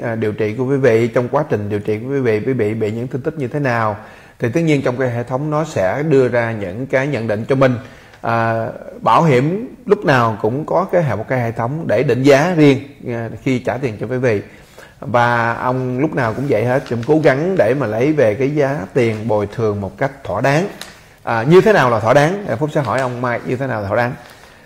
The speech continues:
À, now it come to another question I want to ask you. What is the reasonable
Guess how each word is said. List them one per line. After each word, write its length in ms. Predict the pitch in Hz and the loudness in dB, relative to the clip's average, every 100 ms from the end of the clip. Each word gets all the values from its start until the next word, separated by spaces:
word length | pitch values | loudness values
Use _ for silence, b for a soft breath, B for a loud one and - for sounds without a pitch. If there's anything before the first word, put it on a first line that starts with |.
| B - | B -6
À, 360 | 98 107 104 - - - - - - | -2 0 0 -4 -8 -14 -16 -16 -2
now 320 | 139 123 113 - | 2 4 4 4
it 140 | 147 | 2
come 220 | 151 143 135 | 6 6 6
to 60 | 139 | 4
another 280 | 123 123 117 | 4 2 0
question 300 | 180 190 135 | -2 0 -2
I 80 | 117 | 0
want 180 | 113 113 | -2 -2
to 100 | 117 | -2
ask 420 | 107 110 - - | -2 -4 -6 -4
you. 140 | 95 98 - B B B B - | -4 -6 -14 B B B B 2
What 140 | 185 226 - | 4 4 6
is 340 | 156 143 147 | 6 6 2
the 200 | 120 104 110 120 151 | -2 -2 -4 2 6
reasonable 720 | 240 233 247 247 208 226 | 6 8 6 6 8 8